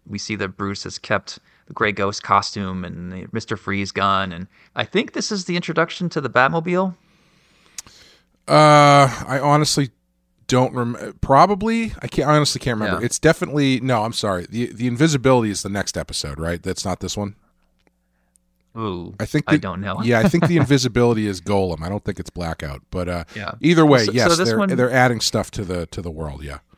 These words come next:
Speaker 1: Yeah, like, this one's burdened with, like, well, we need to show viewers, like, we need to introduce the Batmobile, we need to introduce this. Like, Terry even says to Bruce, like, "You gotta tell me more about some of these toys," or something like that.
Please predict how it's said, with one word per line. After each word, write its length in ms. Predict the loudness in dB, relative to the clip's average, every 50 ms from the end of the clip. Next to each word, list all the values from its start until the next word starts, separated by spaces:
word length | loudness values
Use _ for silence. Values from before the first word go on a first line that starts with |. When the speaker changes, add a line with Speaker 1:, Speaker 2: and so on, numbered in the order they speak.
| _ _ _ _ _ _ _ _
Speaker 1:
Yeah, 200 | 4 4 6 6
like, 160 | 4 2 0
this 160 | -2 -4 -2 0
one's 220 | 0 0 0 0
burdened 440 | 4 6 6 6 6 4 2 0 0
with, 180 | -2 -2 2
like, 200 | 2 2 2 4
well, 140 | 2 2 2
we 100 | 2 0
need 140 | -2 -2 -2
to 100 | -4 -4
show 320 | -6 -4 0 2 2 2
viewers, 640 | 2 -2 -2 0 0 2 2 2 0 -2 -4 -6 -4 -2
like, 280 | -2 -2 -2 -4 -6
we 60 | -8 -6
need 120 | -6 -4 -4
to 40 |
introduce 460 | -6 -6 -6 -8 -10 -8 -10 -10 -10 -8
the 80 | -2
Batmobile, 480 | 0 0 0 0 -2 -6 -6 -6 -6 -4
we 100 | -4 -4
need 140 | -4 -4 -6
to 40 |
introduce 540 | -8 -10 -12 -14 -12 -8 -6 -6 -6 -6 -10
this. 420 | -8 _ 0 2 2 0 -2 -6 -6
Like, 220 | -8 -8 -8 -14 -20 -20 -20 -18 -6
Terry 340 | 0 2 4 4 4 2 -2
even 200 | -6 -6 -8 -4
says 280 | -2 -2 -2 -2 -2 -6
to 100 | -12 -10
Bruce, 420 | -4 -2 -2 -2 -2 -4 -4 -4
like, 240 | -4 -4 -4 -6 -10
"You 80 | -12
gotta 400 | -2 0 2 2 2 0 -2 -4
tell 220 | -6 -4 -2 -2 -2
me 180 | -2 -4 -4
more 300 | -6 -6 -6 -4 -4 -4
about 340 | -4 -4 -4 -6 -6 -8 -8
some 160 | -10 -10 -10
of 60 | -10 -10
these 160 | -12 -14 -8
toys," 340 | -4 -2 -2 -2 -2 -4 -8
or 60 | -12
something 260 | -12 -12 -12 -12 -12
like 140 | -12 -12 -10
that. 260 | -8 -8 -8 -8 -10